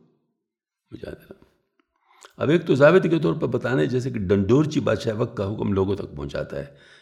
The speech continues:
कि इसका हादसा, इसका इसके साथ कोई वास्ता नहीं होता, ताकि कौन इस पर अमल कर, कौन नहीं। बल-,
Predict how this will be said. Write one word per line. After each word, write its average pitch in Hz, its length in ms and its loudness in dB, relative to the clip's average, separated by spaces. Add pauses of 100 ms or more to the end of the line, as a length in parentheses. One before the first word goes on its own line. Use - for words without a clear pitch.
(140)
कि 120 60 0
इसका 117 240 -2
हादसा, 113 340 -2 (200)
इसका 113 260 -2
इसके 110 240 -4
साथ 104 220 -8
कोई 104 160 -2
वास्ता 92 320 -2
नहीं 92 120 -2
होता, 101 220 -4 (500)
ताकि - 240 -12
कौन 120 160 0
इस 113 60 -4
पर 107 140 -2
अमल 110 200 0
कर, 110 220 -4
कौन 92 220 -2
नहीं। 90 220 0
बल-, - 200 -8